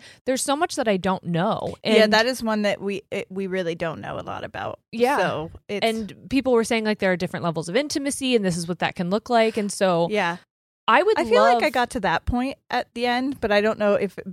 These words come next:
Speaker 2: what I said earlier, like, o-, overshadowed it. But when I
Speaker 1: Yeah.
Speaker 2: was talking about one, spe-, like, I was talking about a specific couple <laughs> that I know.
Speaker 1: <laughs>
Speaker 2: So that's why it's, when I said there, it, you're basically roommates, like,
Speaker 1: Mm.
Speaker 2: that was a very specific situation in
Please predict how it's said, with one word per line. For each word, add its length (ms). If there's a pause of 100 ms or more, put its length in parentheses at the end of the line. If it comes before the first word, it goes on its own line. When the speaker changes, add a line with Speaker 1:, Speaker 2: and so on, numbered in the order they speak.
(100)
Speaker 2:
what 240
I 120
said 320
earlier, 460
like, 280
o-, 80 (240)
overshadowed 720
it. 180
But 140
when 180
I 40
Speaker 1:
Yeah. 100
Speaker 2:
was 120
talking 220
about 400
one, 280
spe-, 160 (360)
like, 140
I 100
was 140
talking 260
about 180
a 60
specific 540
couple 260
<laughs> 140
that 80
I 140
know. 340
Speaker 1:
<laughs> 40
Speaker 2:
So 200
that's 260
why 240 (200)
it's, 200 (180)
when 160
I 120
said 240
there, 220
it, 200
you're 160
basically 460
roommates, 440
like, 200 (320)
Speaker 1:
Mm. 300 (240)
Speaker 2:
that 100
was 120
a 40
very 320
specific 880
situation 840
in 60